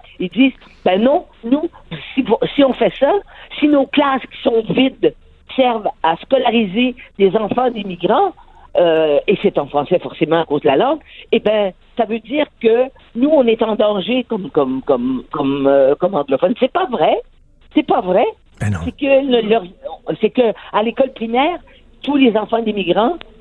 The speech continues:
Speaker 1: qui n'ont pas d'argent pour payer les scolarités, euh, dans les, dans, dans les, dans les écoles privées, parce qu'il y a, vous savez qu'il y a des écoles privées, privées, où il n'y a pas de subvention du tout. Celle-là,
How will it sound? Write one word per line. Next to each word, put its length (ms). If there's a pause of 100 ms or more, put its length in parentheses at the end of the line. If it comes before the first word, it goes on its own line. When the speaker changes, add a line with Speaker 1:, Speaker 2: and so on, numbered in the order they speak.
Speaker 1:
qui 100
n'ont 140
pas 140
d'argent 420
pour 180
payer 400
les 140
scolarités, 760 (300)
euh, 400
dans 100
les, 220
dans, 180 (260)
dans 140
les, 300
dans 140
les 160
écoles 260
privées, 400
parce 140
qu'il 120
y 80
a, 40
vous 100
savez 220
qu'il 120
y 120
a 40
des 80
écoles 300 (320)
privées, 320
privées, 500
où 120
il 40
n'y 60
a 40
pas 140
de 60
subvention 460
du 200
tout. 160 (300)
Celle-là, 420